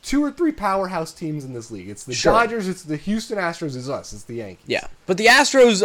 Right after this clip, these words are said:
Speaker 2: I, you gotta kinda count them. They've never, they're not a
Speaker 1: They're not doing Juan
Speaker 2: they're not,
Speaker 1: Soto.
Speaker 2: they're not the spenders.
Speaker 1: No.
Speaker 2: They're like the, "We develop with him, we have a great structure,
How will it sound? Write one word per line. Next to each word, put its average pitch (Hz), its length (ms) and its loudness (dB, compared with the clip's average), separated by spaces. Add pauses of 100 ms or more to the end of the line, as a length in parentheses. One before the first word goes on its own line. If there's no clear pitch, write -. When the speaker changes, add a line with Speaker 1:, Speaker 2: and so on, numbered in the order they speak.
(100)
Speaker 2:
I, 185 240 6 (500)
you 165 140 -4
gotta 202 280 4
kinda 185 280 0
count 170 300 -4
them. 139 180 -6
They've 190 260 6
never, 247 360 8 (640)
they're 294 160 8
not 311 260 10
a - 20 10
Speaker 1:
They're 285 200 4
not 330 220 6
doing 277 220 2
Juan 226 160 2
Speaker 2:
they're 247 100 4
not, 262 100 6
Speaker 1:
Soto. - 260 -2
Speaker 2:
they're 285 120 6
not 349 160 6
the 151 80 0
spenders. 139 760 0
Speaker 1:
No. 143 120 -8
Speaker 2:
They're 220 180 8
like 214 300 6
the, 180 140 8
"We 175 180 0
develop 190 360 6
with 185 140 -2
him, 170 140 0
we 160 80 2
have 143 80 0
a 147 40 -2
great 147 300 0
structure, 143 640 -2